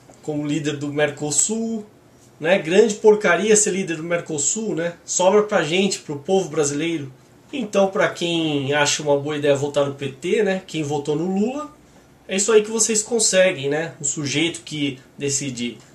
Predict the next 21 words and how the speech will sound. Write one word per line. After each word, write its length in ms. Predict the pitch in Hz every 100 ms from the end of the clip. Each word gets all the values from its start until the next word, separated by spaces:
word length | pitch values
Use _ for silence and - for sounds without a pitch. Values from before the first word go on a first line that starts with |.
| -
fazer 320 | - 131 143
caridade 800 | 139 190 208 180 165 165 156 160
às 160 | 143 139
nossas 400 | 147 151 151 139
custas 800 | - 160 147 - 139 - - - -
com 160 | 147
Cuba, 580 | 143 226 220 202 202 - - _ -
instalar 680 | 147 - 160 147 147 147 143
a 60 | 143
embaixada 520 | 143 135 - 147 139
em 80 | 131
ditaduras 840 | 156 - 170 139 180 208 190 185
como 240 | - 151 143
Coreia 280 | 147 143
do 120 | 143 147
Norte, 520 | 180 196 190 190 - - _ _ -
ajudar 420 | 139 143 165 165
países 420 | 160 151 160 143
corruptos 760 | - 185 139 151 208 208 156 -
como 340 | 175 165 156
Angola, 640 | 170 180 185 202 196 196